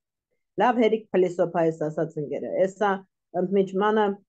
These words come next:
հացի սեղանի շուրջ կմոտենանք, կծանոթանանք»։ Ընդմիջմանը տղաները Աշխենենց խմբին մոտ տեղավորվեցին խոտերի վրա։ «Պալիգոնից եկանք,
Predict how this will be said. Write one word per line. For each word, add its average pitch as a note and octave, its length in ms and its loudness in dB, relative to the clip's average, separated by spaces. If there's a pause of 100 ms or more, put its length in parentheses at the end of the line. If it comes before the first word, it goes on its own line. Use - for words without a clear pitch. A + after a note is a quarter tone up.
հացի G#3+ 300 -2
սեղանի F#3+ 440 2
շուրջ A3 260 -4
կմոտենանք, F#3+ 640 0
կծանոթանանք»։ E3+ 840 -2 (640)
Ընդմիջմանը D4 680 0
տղաները A#3+ 560 2
Աշխենենց A3+ 680 0
խմբին G#3 460 0 (1000)
մոտ F#3 220 2
տեղավորվեցին F3 840 0
խոտերի D#3+ 440 0
վրա։ C#3 280 -6 (520)
«Պալիգոնից A3+ 640 2
եկանք, D#3+ 480 -2